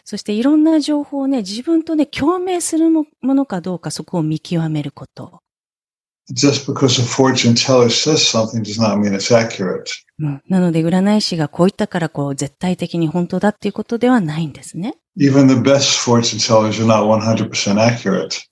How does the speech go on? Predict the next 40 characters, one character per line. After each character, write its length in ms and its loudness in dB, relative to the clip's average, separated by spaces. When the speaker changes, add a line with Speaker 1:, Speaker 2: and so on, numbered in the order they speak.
Speaker 1:
う 80 -8
ん。 160 -12
あ 140 -8
の、 120 -6
素 220 -12
晴 120 -2
ら 100 0
し 300 0
い、 40 -6
そ 160 -4
の、 400 -2
占 320 -2
い 40 -2
師 120 -8
の 80 -6
方 280 -4
で 140 2
も、 320 4
そ 100 -8
の、 60 -4
百 300 -6
パ 100 0
ー 60 0
セ 180 0
ン 80 -2
ト 140 -10
確 240 -12
実 180 -10
じ 60 -8
ゃ 40 -6
な 100 -8
い 40 -14
ん 40 -18
で 60 -20
す 140 -14
ね。 140 -8
Speaker 2:
And 160 -4
so 260 0
you 160 4
have 300 2